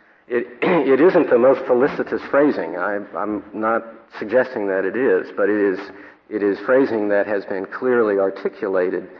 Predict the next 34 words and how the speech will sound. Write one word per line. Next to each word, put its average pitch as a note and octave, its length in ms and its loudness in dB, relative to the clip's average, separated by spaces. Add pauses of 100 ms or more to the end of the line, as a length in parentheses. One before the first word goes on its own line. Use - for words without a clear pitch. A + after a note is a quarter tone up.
(160)
in G2+ 140 -10
the F#2+ 80 -4
regulation G2 640 0
to G2 80 -6
have A#2 300 -4
this G#2 140 -4
specific A2+ 520 -8
meaning. A2 420 0
And A#2 120 2
I A#2+ 120 2
think A3 300 0
there's A#2 180 0
a G2+ 80 -4
historical A#2 840 0
explanation G2 760 -4 (380)
for G#2 100 -8
why G#2+ 280 4
they G2 140 2
use A2 500 -2
this F#2+ 180 -2 (240)
perhaps G2 540 -8
awkward F#2+ 540 -10
term. G2 440 -6 (640)
Uh, F2 260 -10 (100)
it A2 180 0
relates B2 460 2
to A2+ 80 0
the F#2+ 100 -2
fact F#2+ 340 -2
that G2 140 -10
the F#2+ 80 -8
nineteen A2 540 -6 (100)
seventy-six, G#2+ 760 -2 (440)
post-nineteen B2 800 -2